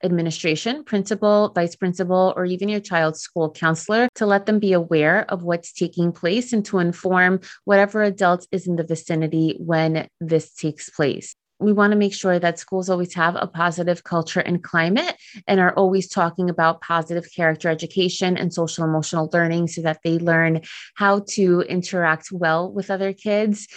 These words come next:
and how to have that social awareness. So if that they see something unkind taking place, that they can either be an upstander and stand up for that kid right then and there, or go report it to somebody who can do something about it.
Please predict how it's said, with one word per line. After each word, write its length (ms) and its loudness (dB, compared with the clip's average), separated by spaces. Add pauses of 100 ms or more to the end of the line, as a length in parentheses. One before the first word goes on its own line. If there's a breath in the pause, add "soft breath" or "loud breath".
(160 loud breath)
and 240 -6
how 140 0
to 60 0
have 200 -2
that 180 -2
social 320 -2
awareness. 460 2
So 80 0
if 120 -2
that 200 -4
they 140 -4
see 420 -4
something 580 0
unkind 720 0
taking 380 -4
place, 420 -4 (280 loud breath)
that 120 0
they 140 2
can 280 2
either 600 2
be 400 -2
an 360 -2
upstander 840 0
and 280 -2
stand 300 -4
up 180 -2
for 140 -2
that 240 -2 (180)
kid 360 -2
right 280 -4
then 140 0
and 160 -2
there, 420 2 (460 loud breath)
or 320 6
go 220 0
report 420 0
it 120 -4
to 80 -10
somebody 380 0
who 120 -2
can 180 -2
do 340 -2
something 640 -2
about 400 0
it. 160 -10